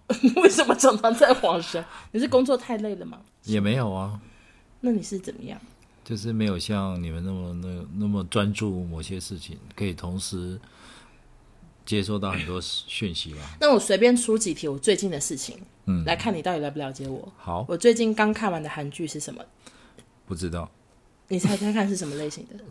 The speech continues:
Speaker 2: 猜不出来。
Speaker 1: <laughs> 那你讲一个你唯一知道的韩-，你最近知道的韩剧。
Speaker 2: 我从来
Speaker 1: 你，你可以的，你可以的，你想一个。
Speaker 2: 嗯，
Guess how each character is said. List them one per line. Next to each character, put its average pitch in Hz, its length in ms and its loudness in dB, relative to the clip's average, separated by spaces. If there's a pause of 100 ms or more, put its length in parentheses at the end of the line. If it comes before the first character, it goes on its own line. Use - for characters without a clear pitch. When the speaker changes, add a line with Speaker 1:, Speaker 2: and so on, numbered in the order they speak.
Speaker 2:
猜 98 200 -4
不 92 100 -2
出 90 180 -4
来。 98 80 4 (720)
Speaker 1:
<laughs> - 760 -16
那 294 100 4
你 277 120 10
讲 190 200 6
一 175 40 -2
个 190 100 4
你 180 100 0
唯 170 240 4
一 208 200 0
知 208 160 -4
道 190 120 4
的 165 80 0
韩-， 139 240 -8 (100)
你 165 100 -6
最 233 120 4
近 220 160 6
知 185 140 0
道 180 140 -4
的 170 40 -8
韩 135 220 -8
剧。 - 240 -10 (880)
Speaker 2:
我 92 140 -8
从 107 180 0
来 101 60 2
Speaker 1:
你， 104 60 2
你 - 40 0
可 196 220 4
以 214 120 4
的， 160 140 -4
你 151 100 -6
可 170 160 -4
以 160 80 -2
的， - 140 -8
你 156 60 -16
想 156 220 -10
一 156 40 -12
个。 92 120 -10
Speaker 2:
嗯， 95 120 -14